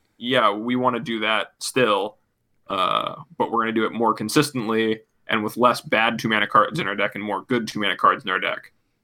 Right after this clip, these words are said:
Uh, which makes it, you know, more streamlined, unique on that game plan, cost of, like, Lovestruck Beast, but at the gain of being a two-color, two-color deck with good mana. So that could be something. I, I definitely think if you wanna cast Magma Opus and you don't wanna play Historic,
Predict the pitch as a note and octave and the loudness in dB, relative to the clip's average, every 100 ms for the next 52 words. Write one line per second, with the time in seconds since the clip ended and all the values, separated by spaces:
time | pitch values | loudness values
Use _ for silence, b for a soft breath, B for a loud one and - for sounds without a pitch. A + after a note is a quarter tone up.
0 | _ - F#2 F#2+ - - _ _ _ _ | _ -2 0 0 -2 -10 _ _ _ _
1 | _ _ _ _ - - E3 G3+ F#3 F#3 | _ _ _ _ -4 2 4 4 6 4
2 | E3+ D3+ D3+ D3 C#3 D#3 D3 C#3+ B2+ D3 | 6 6 8 6 6 6 6 6 4 4
3 | C#3+ A#2+ A#2+ C#3 D#3 D#3 A#2+ - _ _ | 4 2 0 2 2 2 -2 -6 _ _
4 | - A#2 A2+ A#2 G#2 G2+ - _ _ _ | -2 0 0 -4 -6 -8 -14 _ _ _
5 | _ _ - - F2+ - _ B2 A#2+ A#2 | _ _ -6 -4 -4 -8 _ 0 2 0
6 | A2 G#2+ A2+ A2+ A2 G#2+ A2+ G#2+ G#2 G#2+ | 0 0 -2 -2 -6 0 0 0 -4 -10
7 | _ _ _ _ _ F2+ G#2+ G2+ G2 G#2+ | _ _ _ _ _ -4 -4 -2 -6 -4
8 | G#2+ G2+ G2 F2+ G#2 - _ _ _ _ | 0 2 2 2 -4 -12 _ _ _ _
9 | _ _ _ - A2 G#2+ F#2+ F#2+ - - | _ _ _ -12 -2 0 2 0 -4 -8
10 | G2 G#2+ F#2+ F#2 - _ _ _ - - | -6 -2 -2 -2 -6 _ _ _ -6 -2
11 | G2+ - - _ _ _ _ _ A#3 A#3 | -2 -4 -12 _ _ _ _ _ 0 4
12 | B3 B3+ G3 C3+ D3 - E3+ - F#3+ G#3+ | 6 6 4 4 2 2 4 4 4 2
13 | F#3+ F#3+ F#3 F3+ - C#3 C#3 E3 E3+ D#3+ | -2 0 -2 -2 -4 -4 0 6 6 6
14 | E3+ D#3 B2+ C3 C#3+ D3+ D#3 E3+ F3 A#2+ | 2 2 2 2 4 4 4 2 -2 -2
15 | A2+ A#2 B2+ A#2+ B2 A#2 - A#2+ C#3+ E3 | 0 2 2 2 2 0 0 4 4 4